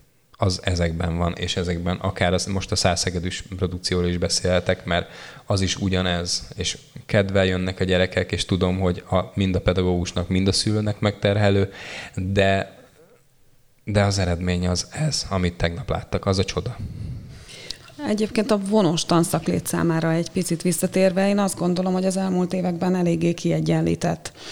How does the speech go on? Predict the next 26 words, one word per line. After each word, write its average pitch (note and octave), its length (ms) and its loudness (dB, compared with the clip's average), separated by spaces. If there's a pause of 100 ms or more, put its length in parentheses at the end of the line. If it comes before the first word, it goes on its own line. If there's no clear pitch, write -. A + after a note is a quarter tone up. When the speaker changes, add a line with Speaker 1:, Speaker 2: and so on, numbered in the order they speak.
(540)
Speaker 2:
Öm, F#3+ 720 4 (140)
és - 360 0 (800)
pont F3 280 2
az E3+ 120 2
ilyen E3 340 2
programokkal, D#3+ 960 0
ö, E3 220 2
törekszünk E3+ 540 0
arra, F3 440 2 (200)
hogy F3 160 0
ez E3+ 120 2
ne F3+ 140 2
is D#3+ 200 2
változzon, F3+ 720 2
hanem F#3 300 0
hogy F3+ 180 -2
mindig E3 520 0 (260)
jöjjenek D#3+ 560 2
kedvel D#3 540 0
újabb D#3 340 0
és - 160 -2
újabb D#3+ 280 0
gyerekek, D#3+ 420 -4
akár D#3 320 -4
hegedű, D#3+ 440 -2
cselló D#3+ 520 -2